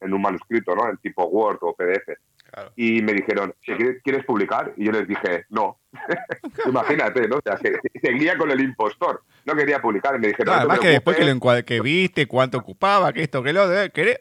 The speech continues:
Speaker 2: No, no quiero. <laughs>
Speaker 1: No, no, exacto. O sea, lo, lo monté para, por curiosidad, pero no, no, no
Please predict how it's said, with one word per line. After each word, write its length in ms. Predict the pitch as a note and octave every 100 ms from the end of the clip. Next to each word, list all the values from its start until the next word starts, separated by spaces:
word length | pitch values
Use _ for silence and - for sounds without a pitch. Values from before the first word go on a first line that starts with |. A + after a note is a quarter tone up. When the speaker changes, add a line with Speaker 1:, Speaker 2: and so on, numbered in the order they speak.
| -
Speaker 2:
No, 160 | E3 F3+
no 60 | B4 C5
quiero. 340 | B3+ G#2+ G#2 -
<laughs> 1000 | A#3 - _ - F#4+ C#4+ - - G4+ - _ _ _
Speaker 1:
No, 100 | D#3
no, 80 | F#3
exacto. 400 | E3 - - A#2+
O 20 |
sea, 400 | B2+ B2 B2 A#2 A2+
lo, 240 | A#2 B2
lo 200 | A#2 B2
monté 640 | B2 B2 A#2 D3+ F#3+ G3 G3+ - _
para, 320 | A#2+ B2 B2
por 220 | - B2+
curiosidad, 540 | - B2 A#2+ A#2+ C#3 E3
pero 140 | G#2 G2+
no, 140 | B2+
no, 80 | B2 C#3 -
no 100 | A#2